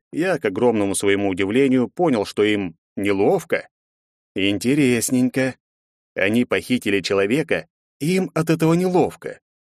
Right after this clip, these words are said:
Дикость какая-то. У тех, кто промышляет подобным ремеслом, совесть обычно ампутируется раз и навсегда.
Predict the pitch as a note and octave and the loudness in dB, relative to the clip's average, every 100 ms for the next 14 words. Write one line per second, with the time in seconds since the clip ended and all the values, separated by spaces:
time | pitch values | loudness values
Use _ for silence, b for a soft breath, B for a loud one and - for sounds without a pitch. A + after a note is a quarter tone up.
0 | _ G2 G#2 G#2+ F2+ - F#2+ F2+ F2+ - | _ -8 -2 0 -2 -2 -4 -2 -2 -4
1 | E2 - _ _ _ _ _ _ - A2 | -8 -8 _ _ _ _ _ _ -8 -4
2 | D3 D#3 - C3+ - A#2 A#2 C3+ C3 - | 0 0 0 -2 0 0 0 0 0 -2
3 | G2+ A#2 G#2+ G2+ G2+ G2 A#2+ C3+ A#2+ E2+ | -2 0 0 0 -2 -2 -2 0 0 -4
4 | - E3 C#3+ C3+ A#2+ C3 B2+ A2+ G2 - | -2 0 0 0 0 0 0 -2 -4 -6
5 | D3+ D#3 C#3 D3+ C#3 - A2 G#2 - A2 | -4 -4 -2 2 2 2 0 0 0 -2
6 | - C#3+ B2+ D#2 | -4 -2 -2 -2